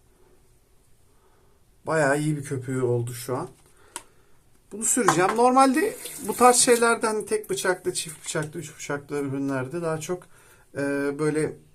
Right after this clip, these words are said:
şey yapıyorum ben. Tıraş jeli veyahut da tıraş köpüğü var hazır.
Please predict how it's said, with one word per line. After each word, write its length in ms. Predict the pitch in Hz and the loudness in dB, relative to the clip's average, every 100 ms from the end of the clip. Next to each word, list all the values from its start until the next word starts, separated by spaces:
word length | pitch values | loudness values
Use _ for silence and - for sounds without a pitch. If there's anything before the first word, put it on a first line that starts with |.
| _ _ - - - | _ _ -20 -20 -6
şey 260 | - 180 165 | -2 2 2
yapıyorum 540 | 127 120 123 120 117 | 2 0 -2 0 0
ben. 100 | 127 - - - - - - - - - - - - - _ - - _ _ _ - - _ - - - - - - - - - - - - | -2 -6 -12 -14 -18 -18 -20 -18 -14 -14 -14 -16 -18 -20 _ -20 -20 _ _ _ -20 -20 _ -20 -20 -20 -20 -20 -20 -20 -20 -20 -20 -20 -12
Tıraş 340 | - 160 160 - | -2 0 2 0
jeli 520 | 131 139 135 139 151 | 2 2 4 0 -2
veyahut 240 | 135 135 131 | -2 -2 -2
da 120 | 151 | -6
tıraş 340 | - 151 151 | -2 0 0
köpüğü 400 | - 135 - 135 | -2 -6 -2 0
var 160 | 127 120 | 2 2
hazır. 540 | 131 120 117 - - | 2 2 2 -2 -10